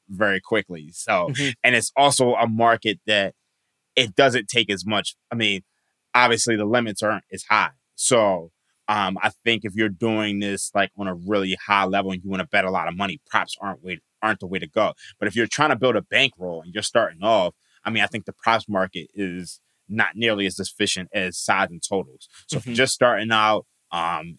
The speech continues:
Speaker 1: and you're really just trying to build, I do think props are the way to go. Me, that's not something I've ever really done, just because I,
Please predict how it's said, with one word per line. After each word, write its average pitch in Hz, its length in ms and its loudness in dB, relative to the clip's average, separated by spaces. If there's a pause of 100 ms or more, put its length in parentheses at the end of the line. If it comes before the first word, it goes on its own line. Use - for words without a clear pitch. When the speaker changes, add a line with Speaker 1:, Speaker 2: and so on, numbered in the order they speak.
Speaker 1:
and 87 300 -4
you're 98 160 -2 (120)
really 113 260 0
just 107 160 0
trying 110 160 2
to 92 100 -2
build, 110 280 0 (340)
I 120 120 6
do 113 200 0
think 101 240 -4
props 98 280 0
are 95 40 -8
the 87 80 -6
way 87 120 -6
to 76 80 -14
go. 82 220 -6 (140)
Me, 123 360 2
that's 107 220 -2
not 110 140 0
something 98 240 -4
I've 95 180 0
ever 90 320 -4
really 90 260 -10
done, 107 320 -4 (240)
just - 140 -10
because 98 220 -8
I, 85 100 0